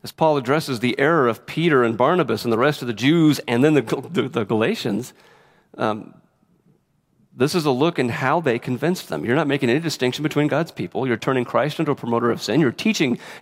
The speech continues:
God's people to reject his law and just live in sin. And you're throwing it all away be-, in, in God's grace by doing this. So it would be helpful for us to understand the background of this, like,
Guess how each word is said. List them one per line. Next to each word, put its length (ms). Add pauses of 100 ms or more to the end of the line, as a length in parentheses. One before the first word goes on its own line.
God's 320
people 240
to 80
reject 500
his 180
law 280
and 100
just 160
live 240
in 120
sin. 300 (220)
And 100
you're 80
throwing 340
it 80
all 180
away 180
be-, 200 (640)
in, 320
in 180
God's 240
grace 480
by 180
doing 260
this. 300 (1160)
So 140
it 80
would 120
be 80
helpful 340
for 160
us 120
to 100
understand 600
the 80
background 680
of 100
this, 240
like, 160